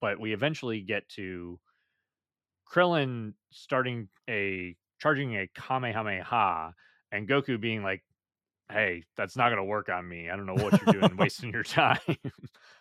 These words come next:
Speaker 1: Um, but Krillin goes ahead with it and fires it off, creating at least a distraction of an explosion in Goku's hand as he blocks the Kamehameha. And then Krillin at this point has vanished.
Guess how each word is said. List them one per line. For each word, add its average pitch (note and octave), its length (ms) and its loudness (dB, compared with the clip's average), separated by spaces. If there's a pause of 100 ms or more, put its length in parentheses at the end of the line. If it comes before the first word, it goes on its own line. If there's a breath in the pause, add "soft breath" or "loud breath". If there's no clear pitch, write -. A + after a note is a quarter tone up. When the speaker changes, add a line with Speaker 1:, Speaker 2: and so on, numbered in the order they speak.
(240 soft breath)
Speaker 1:
Um, E2 440 -10
but G2 220 0 (140)
Krillin E3+ 380 4
goes D#3 300 8
ahead D3+ 260 4
with B2+ 100 -2
it A2+ 120 -2
and G2+ 140 -14
fires D3+ 420 6
it B2 80 0
off, A2+ 440 6 (120)
creating C#3+ 720 0
at A#2+ 160 0
least A3 340 0
a D3 60 -4
distraction B2+ 960 2 (360)
of G#2+ 160 -10
an G#2+ 80 -6
explosion F#2+ 1120 -4
in F#2+ 280 -8
Goku's A2 420 -4
hand G#2 420 -2
as F2+ 120 -6
he G2 140 -10
blocks F#2 680 -2 (220)
the F#2 120 -8
Kamehameha. F#2 1000 -2
And G2 140 -6
then E3 240 -2 (460)
Krillin G#3 400 4
at G#2+ 80 -2
this C#3+ 140 -2
point F2 280 -6
has F2 160 -6
vanished. - 800 -2